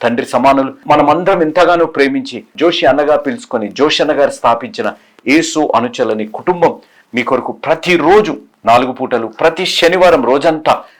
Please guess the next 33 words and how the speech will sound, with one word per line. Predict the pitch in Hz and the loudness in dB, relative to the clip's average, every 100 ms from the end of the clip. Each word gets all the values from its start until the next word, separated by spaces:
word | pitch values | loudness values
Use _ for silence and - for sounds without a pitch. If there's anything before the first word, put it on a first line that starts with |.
| _ | _
మీ | 117 | -6
కొరకు | 131 110 | -4 -4
ప్రత్యేకంగా | 110 - - 147 143 127 117 | -4 -4 -2 -4 -2 -2 -2
ఉపవాస | - - 131 131 127 | -2 0 4 4 2
ప్రార్థనలు | 117 117 120 120 135 127 | -2 2 2 2 -2 -2
మేము | 120 113 107 113 | -4 -6 -6 -6
చేస్తున్నాము | 113 - 113 110 107 107 - | -6 -6 -4 -4 -4 -10 -8
అనేది | 107 98 98 | -6 -6 -8
మీరు | 98 | -12
మరవకండి. | 98 104 120 131 113 110 - - _ _ | -4 -2 -2 -4 -8 -8 -12 -18 _ _
మీ | 95 | -12
కుమారుణ్ణి, | - 127 139 139 131 131 | -6 4 4 6 2 -2
మీ | 127 | -4
తోబుట్టుని, | 117 127 127 123 123 117 | 0 0 2 0 -4 -6
మీ | 113 113 | -6 -8
స్నేహితుని, | 110 123 120 123 120 110 | -8 -4 -2 -2 -6 -10
మీ | 110 107 | -10 -4
కుటుంబంలో | 160 226 220 202 165 | -2 0 0 2 0
ఒక | 117 | -2
సభ్యుడు | 110 110 98 117 | -4 -4 -4 -4
లాంటి | 107 104 95 85 _ _ - _ _ | -4 -6 -8 -16 _ _ -20 _ _
జాన్ | - 123 135 | 0 2 2
స్పర్జన్ | - - 104 131 | 0 0 2 0
గారు, | 120 120 120 - _ | 2 2 2 -8 _
భక్తి | 110 107 - 147 | -4 -4 -6 -6
సింగ్ | 135 120 | -4 -4
అని | 110 107 | -4 -6
నేను | 104 131 160 | -2 0 0
ఉన్నాను | 151 120 120 117 - - | 0 -2 -2 -2 -2 -10
అనేది | 101 101 92 | -10 -10 -10
మీరు | 98 95 | -14 -8
మరవకండి. | 98 101 - - _ _ _ _ _ - | -6 -6 -8 -16 _ _ _ _ _ -6
తగ్గింపు | 117 110 143 131 117 | -6 -2 -4 -4 -10